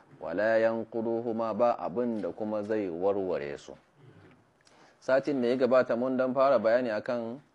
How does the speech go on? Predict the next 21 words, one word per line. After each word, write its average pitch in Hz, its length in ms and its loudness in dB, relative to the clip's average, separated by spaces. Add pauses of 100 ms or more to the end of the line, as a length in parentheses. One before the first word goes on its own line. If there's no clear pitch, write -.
shugabanni 104 640 0
ba? 143 160 -4 (560)
Shugaba 117 760 0 (200)
wadda 120 280 -4
za 117 200 2
ka 123 120 -4
yi 117 60 0
mishi 120 300 -6
biyayya, 127 880 0 (140)
ka 101 100 -6
yi 87 80 -4
mishi 113 280 -8
mubaya'a, 131 920 2 (120)
shine 127 600 -4 (480)
na 113 440 -4 (280)
wadda 120 280 -2
yake 117 480 -2 (180)
karkashin, 98 600 -6
suna 123 220 -4
aiki 104 240 -4
karkashin 107 480 -8